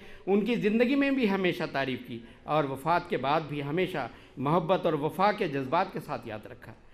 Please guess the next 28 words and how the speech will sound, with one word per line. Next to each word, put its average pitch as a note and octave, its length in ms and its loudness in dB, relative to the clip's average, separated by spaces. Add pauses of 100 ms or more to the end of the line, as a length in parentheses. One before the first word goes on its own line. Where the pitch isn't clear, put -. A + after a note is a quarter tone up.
(220)
और D#3 140 2
अक्सर B3 340 2
हज़रत A#3 320 2
खदीजा G#3 360 0
का F3+ 100 4
जिक्र E3 280 -2
फरमाते D3 420 -4
रहते B2+ 280 -8
थे। A2+ 180 -14 (340)
घर C#3+ 180 0
में D3 140 0
कोई D3 160 0
जानवर C#3+ 380 0
ज़िबा C#3+ 240 0
होता C#3+ 300 -2 (300)
तो E3 120 2
उसका E3 260 2
गोश्त - 680 0
हज़रत F#3 300 0
खदीजा G3 380 2
की G3+ 140 -2
सहेलियों G#3 380 2
में A3+ 160 2
भी A3 140 0
भिजवाने G#3 380 4
की G#3 120 0
ताकीद F#3+ 320 0
फरमाते। F3+ 520 -4